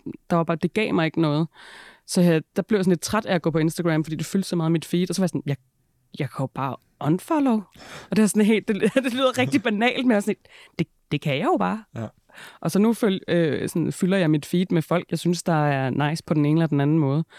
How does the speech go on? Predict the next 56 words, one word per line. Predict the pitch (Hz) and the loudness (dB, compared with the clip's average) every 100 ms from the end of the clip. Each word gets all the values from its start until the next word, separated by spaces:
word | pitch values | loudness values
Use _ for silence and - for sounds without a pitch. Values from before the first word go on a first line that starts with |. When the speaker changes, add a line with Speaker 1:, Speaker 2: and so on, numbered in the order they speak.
| - - - | -20 -20 -10
Speaker 1:
Så | - | -2
jeg, | 160 156 | 0 0
jeg | - 156 | -2 -2
synes, | - 269 | -2 -4
jeg | |
får | 254 185 | -4 -4
rigtig | 185 - | -4 -2
meget | 202 190 | 0 0
ud | 202 | -2
af | 202 160 | -2 -2
det. | 196 - - | -6 -14 -2
Speaker 2:
Det, | 139 | 0
at | 143 | 2
du | 135 | 2
har | 113 117 104 98 | 0 0 -2 -4
tilrettelagt | 131 113 117 135 113 104 - | -4 -2 0 0 0 0 -2
din, | 107 104 95 - _ _ _ - 87 | -2 -2 -6 -14 _ _ _ -16 -4
din | 123 | -2
Instagram, | 127 113 - 110 101 95 - | 0 0 -2 0 0 0 -2
og | 107 101 | -2 -2
både | - 120 123 | 0 0 0
din | 120 98 107 - | -2 -4 -6 -8
profil, | 120 101 135 127 | -6 0 0 2
hvem | 113 113 | 0 0
der | 110 101 | -2 -2
kan | - 104 | -8 -6
komme | 110 107 | -4 -2
ind, | 120 131 | -2 -2
og | 113 104 | -2 -2
hvem | 104 110 120 | -2 -2 -2
der, | 113 104 101 - | -2 -2 -2 -6
altså, | 123 98 | -4 -4
og, | 98 104 98 - | -2 -4 -4 -6
og | 104 | -4
selv | - 113 120 | -2 -2 0
være | 107 101 | -2 0
dørvagt | 104 104 110 104 110 | 0 0 0 -2 -4
og | |
sige | 101 101 - | -4 -4 -2
ud | 123 120 - | -2 -2 -6
til | - 113 | -6 -4
dem, | 104 | -2
der | 107 | 0
opfører | 110 107 - 110 | -2 -2 -4 -4
sig | 110 | -4
grimt, | - 107 - | -4 -6 -6
og | 117 | -6
det | 113 | -2
der | 113 | 0
med, | 107 | 0
at | 104 | -2
du | 117 | -2
har | 107 104 | -2 -2
tilrettelagt, | 107 - 98 98 107 104 101 | -4 -4 -2 -2 -2 -4 -2
hvad | 104 | -4
du, | 107 | -2